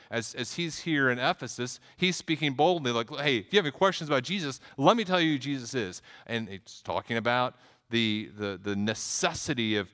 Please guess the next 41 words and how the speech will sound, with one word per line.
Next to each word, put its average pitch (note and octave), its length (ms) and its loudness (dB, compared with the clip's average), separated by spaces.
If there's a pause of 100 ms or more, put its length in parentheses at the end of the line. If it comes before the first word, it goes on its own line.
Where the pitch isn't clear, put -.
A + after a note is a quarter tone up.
(120)
of G#2+ 120 -8
turning D3+ 420 0
from A#2+ 180 -6
sin, A2 720 -2 (360)
something A#2 240 -4
that G#2+ 140 -4
John A#2+ 400 -2
emphasized. G2 640 -2
He's, B2 200 -8 (160)
he's C3+ 120 -4
talking F3 360 0
about C3+ 240 2 (240)
the, A#2+ 240 4 (340)
the, A2+ 240 2 (680)
the, A#2+ 100 -8
the, A2 160 -12 (100)
the - 60 -20
prophet D3 360 2
Isaiah B2+ 460 4
and A#2+ 100 0
how C3+ 180 0
he C3+ 100 2
prophesied C3+ 680 0
concerning C3 840 -2 (360)
who E3+ 80 8
the D#3 80 4
Messiah C#3 500 4
would A#2 180 -2
be. C3+ 220 4
And B2+ 80 2
then D3 60 2
he's C#3 80 -2
talking D3+ 220 0
about B2 180 -2
Jesus' C3 640 -6
life, B2 380 2
and B2+ 80 -4
he's A#2+ 120 -4
talking C3+ 300 -6
about B2+ 140 -4
how B2+ 180 2